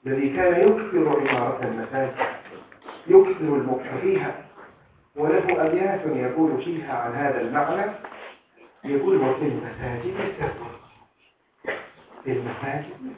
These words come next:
سر، أي في المساجد ذوق ما جلست بها إلا تعجبت ممن يذكر. قال: "عندما أجلس في المسجد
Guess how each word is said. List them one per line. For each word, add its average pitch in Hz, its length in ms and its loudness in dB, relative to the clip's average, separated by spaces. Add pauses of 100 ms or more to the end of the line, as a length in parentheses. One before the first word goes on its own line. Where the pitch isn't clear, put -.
سر، - 220 -10 (920)
أي 233 260 2 (400)
في 165 60 2
المساجد 165 880 0
ذوق 156 460 -2 (1160)
ما - 340 4
جلست 277 540 2
بها - 380 4 (1600)
إلا 151 320 0
تعجبت 139 640 -2
ممن 117 380 -6
يذكر. - 800 -14 (1500)
قال: 208 140 0
"عندما 208 580 -4
أجلس 220 300 -4 (100)
في 180 80 6
المسجد 196 480 0